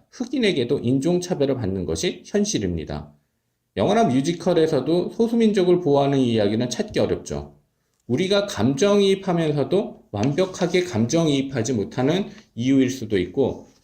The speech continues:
뮤지컬을 보면서 눈물을 흘리면서도 대놓고 흥분하기 불편한 이유가 될 수도 있습니다. 일구칠육 한란 카운티에서는 광부는 갱도에 들어가기 전에는 다른 모습이지만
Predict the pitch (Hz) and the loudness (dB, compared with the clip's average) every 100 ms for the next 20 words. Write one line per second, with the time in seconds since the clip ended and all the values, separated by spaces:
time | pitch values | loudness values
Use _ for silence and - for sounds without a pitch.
0 | - 123 175 202 214 208 156 139 135 175 | -4 0 0 0 0 2 2 2 0 -2
1 | - 110 113 160 190 208 247 240 202 90 | -4 -2 0 2 2 2 2 2 2 0
2 | 92 80 73 - _ - 95 120 131 123 | -4 -6 -10 -14 _ -8 -2 0 0 -2
3 | 165 165 208 202 196 190 165 135 180 190 | 0 0 0 0 2 2 2 2 0 -2
4 | - 117 139 160 170 117 98 101 156 120 | -2 -4 -2 -2 0 0 -2 0 0 0
5 | 87 110 110 131 - 85 73 76 82 - | -4 -4 -2 -2 -4 -6 -6 -10 -12 -16
6 | _ _ _ _ _ - 139 180 196 - | _ _ _ _ _ -2 -2 0 0 0
7 | 202 202 214 214 214 214 202 196 160 139 | 0 0 2 2 2 2 0 0 0 0
8 | 151 175 87 87 - _ _ - 113 165 | 0 -2 -2 -8 -16 _ _ -4 -2 0
9 | 196 202 208 214 202 - 143 151 202 151 | 2 4 4 2 0 0 2 4 2 2
10 | 147 147 147 139 139 139 135 135 120 120 | 0 2 0 0 0 0 0 0 0 2
11 | 101 110 98 92 107 170 269 - | 0 0 -6 -2 -2 0 -2 -6